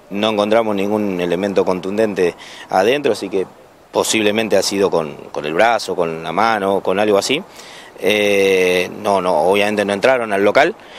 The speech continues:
eh, la puerta no estaba forzada, pero bueno, es lam-, lamentable, digamos, una agresión de, de, de, de alguien, de alguna persona, eh, en contra del, de nuestro local.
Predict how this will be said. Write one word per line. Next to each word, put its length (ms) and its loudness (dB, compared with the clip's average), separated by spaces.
eh, 480 2
la 100 0
puerta 280 2
no 60 0
estaba 200 4
forzada, 480 2
pero 140 2
bueno, 240 0
es 380 -4
lam-, 560 -4
lamentable, 540 2
digamos, 360 2
una 140 -2
agresión 420 0
de, 320 2
de, 220 -2
de, 260 0
de 120 4
alguien, 320 0
de 80 -2
alguna 260 0
persona, 440 0
eh, 340 0
en 160 -8
contra 380 0
del, 360 -2
de 80 -2
nuestro 220 -2
local. 240 2